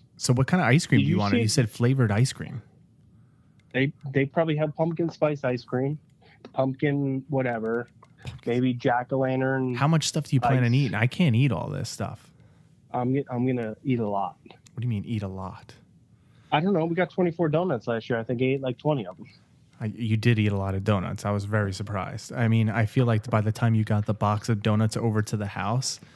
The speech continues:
Speaker 1: I feel like they were
Speaker 2: Yep.
Speaker 1: all half eaten or gone.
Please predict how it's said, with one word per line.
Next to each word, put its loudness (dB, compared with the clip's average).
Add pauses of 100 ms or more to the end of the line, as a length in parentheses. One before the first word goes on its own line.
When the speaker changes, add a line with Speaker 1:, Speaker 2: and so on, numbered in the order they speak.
(220)
Speaker 1:
I -4
feel 2
like 2
they 4
were 2
Speaker 2:
Yep. 6
Speaker 1:
all -2
half 0
eaten 0
or -2
gone. -2